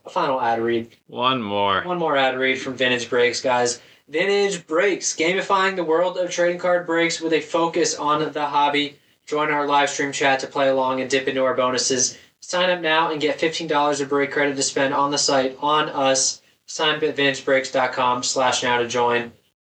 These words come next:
Speaker 1: uh, or slash join. Do that now. That's what I meant.
Speaker 2: There you go.
Speaker 1: Uh, you can come hang out with Ethan, come hang out with myself, uh, S ten, J five. Leighton is always there too, guys. It's gonna be,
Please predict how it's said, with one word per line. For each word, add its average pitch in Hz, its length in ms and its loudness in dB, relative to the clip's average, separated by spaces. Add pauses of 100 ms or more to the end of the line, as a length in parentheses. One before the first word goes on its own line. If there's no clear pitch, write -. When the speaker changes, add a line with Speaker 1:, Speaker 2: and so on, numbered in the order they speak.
(160)
Speaker 1:
uh, 120 480 0 (260)
or 143 100 -2
slash 139 420 -2
join. 127 440 0 (1000)
Do 139 120 -6
that 127 180 0
now. 120 380 0
That's 131 220 -6
what 131 80 2
I - 40 2
meant. - 100 -8
Speaker 2:
There 98 160 2
you 90 260 0
go. 92 300 -4
Speaker 1:
Uh, 131 240 2 (100)
you 135 80 -8
can 151 160 -2
come 151 180 -2
hang 143 240 2
out 135 180 2
with 131 140 -2
Ethan, 165 420 0
come 147 180 -4
hang 139 240 0
out 131 160 2
with - 80 -4
myself, 151 680 0 (300)
uh, 135 260 -2
S - 220 -2
ten, 151 320 -2
J 135 180 2
five. 135 500 0 (360)
Leighton 143 580 -2
is 139 140 -4
always 135 440 0
there 131 240 2
too, 135 280 0
guys. 131 420 0
It's - 200 -2
gonna 143 200 0
be, 135 420 0